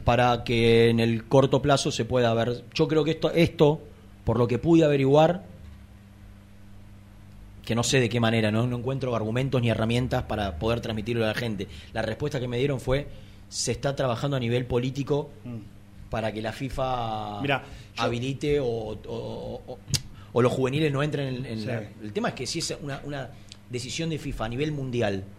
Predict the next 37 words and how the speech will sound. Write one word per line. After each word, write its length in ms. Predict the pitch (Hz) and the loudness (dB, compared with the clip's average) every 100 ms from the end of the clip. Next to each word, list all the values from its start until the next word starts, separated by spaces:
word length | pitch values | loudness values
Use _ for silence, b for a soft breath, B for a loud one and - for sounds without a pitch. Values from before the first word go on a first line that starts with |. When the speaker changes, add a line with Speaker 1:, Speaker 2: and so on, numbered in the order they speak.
| - | -18
Speaker 2:
Mm. 680 | 113 104 98 - - - - | -16 -16 -18 -20 -20 -20 -10
Speaker 1:
¿cómo 100 | 415 | -6
lo 120 | 151 | -4
cambias? 640 | 117 110 101 101 92 - - | -4 -4 0 0 -2 -8 -8
Speaker 2:
Mirá, 160 | 143 139 | 0 0
yo 160 | - 196 | 2 0
el 40 | |
otro 160 | 185 170 | 0 0
día 160 | 170 | 0
pregunté 440 | 139 135 131 139 190 | -2 -4 -4 -4 -4
y 40 | |
me 120 | 175 | -2
dijeron 280 | 135 151 147 | -4 -4 -6
que 180 | - 139 | -4 -4
Independiente 1000 | 139 131 127 120 127 143 151 160 165 160 - 107 | -4 -4 -4 -4 -4 -4 -4 -4 -6 -6 -16 -10
iba 140 | 123 | -8
a 60 | 120 | -6
pedirle 300 | 117 131 143 | -4 -4 -2
a 40 | 131 | -2
la 100 | 135 | -2
afa 160 | - | -4
que 80 | 120 | -6
interpon-, 460 | 117 120 110 135 143 | -6 -8 -8 -8 -8
interponga 880 | 135 127 123 123 120 - 160 175 - - | -8 -8 -8 -10 -10 -12 -10 -10 -12 -12
un 140 | 120 | -10
recurso 340 | 117 135 139 | -8 -8 -4
de 60 | 135 | -4
amparo 380 | 127 160 160 180 180 | 0 0 2 0 -4
Speaker 1:
Mm. 440 | 107 - - - | -12 -14 -16 -12
Speaker 2:
para 160 | 135 131 | -4 -4
que 60 | |
los 100 | 127 | -2
chicos 240 | - 147 127 | -4 -4 -2
puedan 200 | 143 147 | 0 0
desarrollar 480 | 135 120 120 117 135 | -2 -4 -6 -4 -6
su 120 | 131 135 | -6 -8
actividad. 580 | 113 123 120 120 110 | -8 -8 -6 -4 -6